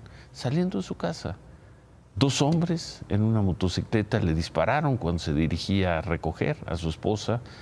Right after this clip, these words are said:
a un negocio familiar. Hoy lo velaron ahí en Marabatío, una ceremonia privada. Los familiares no quisieron hacer declaraciones a los reporteros,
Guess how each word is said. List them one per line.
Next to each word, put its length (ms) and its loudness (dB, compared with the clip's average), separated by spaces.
a 80 0
un 120 4
negocio 360 2
familiar. 500 0
Hoy 340 2
lo 200 4
velaron 500 2
ahí 240 -2
en 140 -2
Marabatío, 600 -4
una 160 -2
ceremonia 500 -2
privada. 600 -2
Los 140 0
familiares 640 2
no 240 0
quisieron 580 -2
hacer 300 -2
declaraciones 920 -2
a 120 -6
los 180 -8
reporteros, 720 -4